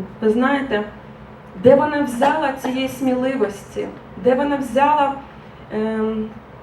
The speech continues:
цього натхнення, цієї міці сказати своєму чоловікові, що я вибираю Христа, ти мій чоловік, але ти не маєш права на мою душу, я хочу йти за Богом,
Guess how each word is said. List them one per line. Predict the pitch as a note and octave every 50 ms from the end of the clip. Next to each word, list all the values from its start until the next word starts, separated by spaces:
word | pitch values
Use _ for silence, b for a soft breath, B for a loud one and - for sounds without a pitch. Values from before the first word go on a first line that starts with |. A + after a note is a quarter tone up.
| - - - -
цього | - C#4 C4+ C#4 C4+
натхнення, | B3 B3+ B3 A#3+ A#3+ B3 - - A#3 A#3+ A#3 B3 C#4+ D#4 D#4+ D#4+ D4+ C4+ A#3+ G#3+ F#3+ F#3 F#3 F#3 - -
цієї | B3 A#3+ A#3+ A#3+
міці | A#3 A#3 B3+ E4 F4+ F#4 - - G#3+
сказати | G#3+ - - A#3+ A#3 B3 C#4 D#4+ - B3+ B3
своєму | - - A#3+ A#3+ A#3+ A#3+ A#3 -
чоловікові, | - - A3 G#3+ G#3+ F#3+ A3 D#4 E4+ - A#3+ G#3 G#3+ G#3+ G#3
що | - - - - A#3
я | A3 G#3 G#3 A3+ A#3 B3 C4 - - - - A3
вибираю | A3+ A3 G3+ A3 A3 G#3+ G#3 G#3+ A3 A3 -
Христа, | G#3+ G#3+ A3 - - - A#3 A3 G#3+ - B B B B B B B
ти | - B3 B3
мій | A#3+ A#3+ A#3+ A#3+
чоловік, | A#3 - - A3+ G#3 G#3+ A3+ G#3+ G#3 G#3+ B3 C4 G#3+ - - - - - - B B B B B B B B B B B B B B - - - A3
але | A3+ A3 A3+ A3+ A3+ A3+ A3+ A3+ - -
ти | B3 A#3+
не | A#3 A#3
маєш | A#3+ A#3 B3+ D4 D4+ -
права | - - - C#4 C4+ B3 A#3+ A#3
на | A#3 A#3
мою | A#3 A3+ A3+ A3+ A3+
душу, | G#3 - B3 B3 A#3 A3+ - G#3 G#3+
я | G#3+ G#3+
хочу | - - C#4 E4 D#4+ - D#4+
йти | D#4+ - C#4 C4+
за | - C4+ C#4
Богом, | A#3+ G#3+ A#3+ C4 C4+ C4+ C4 A#3 G#3+